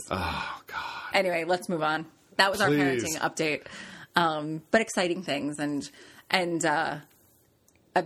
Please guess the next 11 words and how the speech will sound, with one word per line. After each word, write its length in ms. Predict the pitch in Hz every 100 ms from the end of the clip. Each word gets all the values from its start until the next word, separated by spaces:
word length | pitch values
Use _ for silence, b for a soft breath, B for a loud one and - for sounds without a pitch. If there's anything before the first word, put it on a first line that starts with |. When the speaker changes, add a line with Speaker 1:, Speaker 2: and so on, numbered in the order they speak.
| -
Speaker 2:
a, 140 | -
just 260 | - 175 -
a, 160 | 160 160
a 60 |
note 300 | 156 147 143
too, 240 | - 160 147
her 200 | 175 151
vocabulary 560 | 147 180 156 165 160
continues 400 | 151 151 165 156 147
to 120 | 147
explode. 640 | - - 247 247 233 240